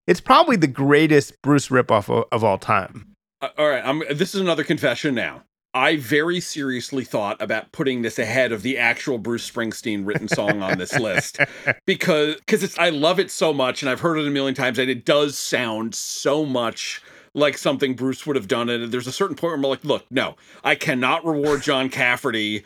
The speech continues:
Speaker 2: to that degree for slavishly imitating the Boss," especially because, again, it makes no sense within the context of the movie that a Jersey Shore bar band from nineteen sixty-three would sound like this. This is not what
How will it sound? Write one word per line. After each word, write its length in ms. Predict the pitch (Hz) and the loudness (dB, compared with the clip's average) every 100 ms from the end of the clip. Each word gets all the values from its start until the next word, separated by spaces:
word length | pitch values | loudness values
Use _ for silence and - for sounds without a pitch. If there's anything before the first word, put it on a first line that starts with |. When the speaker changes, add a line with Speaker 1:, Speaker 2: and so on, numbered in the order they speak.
| - - | -12 -6
Speaker 2:
to 180 | 175 143 | -2 2
that 260 | 143 151 | 2 2
degree 480 | 160 127 123 110 110 | -2 -2 0 0 -2
for 180 | - 127 | -2 -2
slavishly 680 | - 143 131 120 - 127 | -2 0 0 0 -2 -2
imitating 420 | 113 110 123 110 120 | 0 -2 -2 -2 -2
the 60 | |
Boss," 380 | 110 104 107 - - - - | -2 -2 -4 -8 -16 -20 -2
especially 560 | 175 - - 233 - 226 | -2 0 0 0 0 -2
because, 240 | 190 202 | 0 0
again, 320 | 175 208 160 135 | 2 2 2 -2
it 200 | 156 156 | -4 -2
makes 300 | 160 160 - | -2 -2 -2
no 200 | 147 185 | 0 0
sense 420 | 202 175 165 165 | -2 -2 -4 -4
within 240 | 160 147 131 | -4 -2 -2
the 80 | 123 | -4
context 560 | 139 123 127 117 - | -4 -2 -4 -6 -6
of 140 | 110 98 | -6 -4
the 60 | |
movie 440 | 107 123 107 107 104 - - - | -4 -2 -2 -2 -6 -12 -8 -2
that 120 | 151 | -2
a 60 | |
Jersey 380 | 127 127 170 170 | -2 -2 -2 -2
Shore 320 | 175 175 151 | -4 -2 -2
bar 260 | 117 127 135 | 0 0 2
band 340 | 131 120 120 | 2 0 -2
from 140 | 104 123 | -2 -2
nineteen 400 | 120 120 127 120 | -2 -2 -4 -6
sixty-three 760 | - 135 - 117 - 110 107 | -4 -6 -6 -6 -6 -6 -4
would 220 | 98 107 | -4 -6
sound 380 | - - 117 110 | -6 -4 -4 -4
like 220 | 95 87 101 | -6 -6 -8
this. 400 | - - - - - - - | -10 -12 -14 -16 -20 -20 0
This 180 | 185 208 | 0 0
is 140 | 156 | 0
not 200 | 165 151 | 0 2
what 140 | 143 | 0